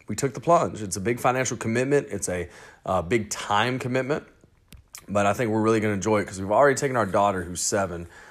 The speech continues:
We've already taken her four or five times to Disney, and sometimes there was only a year to year and a half time frame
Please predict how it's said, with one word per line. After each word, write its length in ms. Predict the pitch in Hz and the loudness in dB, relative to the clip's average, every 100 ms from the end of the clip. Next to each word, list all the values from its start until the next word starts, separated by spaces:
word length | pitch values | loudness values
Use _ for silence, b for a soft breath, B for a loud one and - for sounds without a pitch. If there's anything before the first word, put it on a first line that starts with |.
| B | B
We've 120 | 104 123 | 2 6
already 160 | 131 | 6
taken 260 | 113 110 101 | 6 0 0
her 420 | 104 98 90 80 b b b | 0 0 -2 -8 b b b
four 340 | - 127 147 | -8 2 4
or 40 | 113 | 4
five 340 | - 104 98 | 6 4 4
times 420 | - 87 87 80 | 0 -2 -2 -6
to 80 | - | -10
Disney, 560 | 80 87 78 80 78 85 - | -8 -8 -8 -10 -12 -14 -12
and 400 | 85 85 85 85 | -10 -8 -4 0
sometimes 840 | 127 113 123 110 101 98 - - | 2 2 2 2 2 -4 -8 -6
there 160 | 104 | -6
was 100 | 95 | -2
only 280 | 98 98 95 | -2 -2 -4
a 100 | 87 | -6
year 380 | 85 92 104 101 | -6 -4 -2 -2
to 40 | |
year 140 | 90 95 | -4 -6
and 100 | 85 | -6
a 40 | |
half 340 | 80 98 92 - | -4 -4 -4 -4
time 280 | 98 98 | -4 -4
frame 380 | 92 87 85 80 | -4 -8 -6 -10